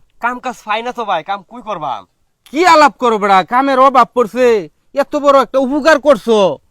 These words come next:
Speaker 2: আর তুমি আমার লগে আইও, তোমার কয় কি প্রকারের কাম লাগে? আমি সব প্রকারের কাম দিতে পারবাম।
Speaker 1: সব প্রকারের?
Speaker 2: হ্যাঁ।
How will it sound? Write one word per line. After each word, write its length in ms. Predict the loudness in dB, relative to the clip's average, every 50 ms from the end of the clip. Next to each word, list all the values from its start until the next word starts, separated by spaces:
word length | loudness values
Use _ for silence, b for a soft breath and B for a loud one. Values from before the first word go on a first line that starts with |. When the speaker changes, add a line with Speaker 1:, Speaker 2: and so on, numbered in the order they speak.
| _ _ _ _ -6
Speaker 2:
আর 280 | 0 2 2 2 0 -4 _ _ _ _ _ _ _ _ -6
তুমি 160 | 0 4 4
আমার 180 | 6 6 6 6
লগে 180 | 4 6 6 6
আইও, 180 | 6 6 6
তোমার 280 | 4 2 -2 -4 -4 -4
কয় 340 | -6 -6 -2 0 0 0 0 _ _
কি 200 | -10 -6 -4 -4
প্রকারের 440 | -2 -2 -4 0 0 0 0 0 0
কাম 200 | 0 0 0 2
লাগে? 240 | 0 0 0 2 2
আমি 200 | 2 2 0 -4
সব 240 | -4 2 2 2 2 2
প্রকারের 320 | -4 -4 -2 0 -2 -2
কাম 180 | -2 -2 -4 -4
দিতে 120 | -6 -6
পারবাম। 420 | -4 -4 -2 -2 -2 -2 -2 -6 -12 _ _ _ _ -12
Speaker 1:
সব 100 | -12 -10
প্রকারের? 600 | _ -10 -10 -8 -8 -8 -6 -6 -8 -8 -8 -2
Speaker 2:
হ্যাঁ। 400 | 2 4 4 6 6 4 4 2